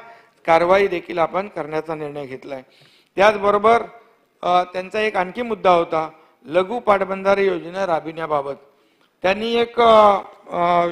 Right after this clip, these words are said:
योजना त्यांनी राबवली आहे स्वतः आणि त्यामध्ये कमी खर्चामध्ये चांगलं एक मोठा प्रकल्प, अ, त्यांनी राबवला आहे, तो देखील, अ, अतिशय महत्त्वाचा आहे. आणि त्याच धर्तीवर या ठिकाणी,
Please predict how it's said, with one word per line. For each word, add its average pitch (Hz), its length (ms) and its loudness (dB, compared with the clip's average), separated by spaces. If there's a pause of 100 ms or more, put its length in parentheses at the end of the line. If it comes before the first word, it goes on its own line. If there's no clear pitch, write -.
योजना 185 380 0
त्यांनी 202 260 -4
राबवली 185 400 2
आहे 170 100 -2
स्वतः 151 340 -4 (640)
आणि 214 400 -2
त्यामध्ये 196 440 -2
कमी 208 340 -2
खर्चामध्ये 196 640 -2 (680)
चांगलं 202 680 0
एक 190 200 -6
मोठा 180 260 -2
प्रकल्प, 196 500 -4 (680)
अ, 165 220 0
त्यांनी 170 640 -6 (100)
राबवला 156 420 0
आहे, 196 120 -2 (560)
तो 208 100 0
देखील, 196 720 -4
अ, 165 80 -8 (640)
अतिशय 190 360 -6
महत्त्वाचा 185 580 -4
आहे. 139 140 -8 (400)
आणि 202 180 -6
त्याच 214 500 -2
धर्तीवर 190 540 -2 (580)
या 175 140 4
ठिकाणी, 196 560 0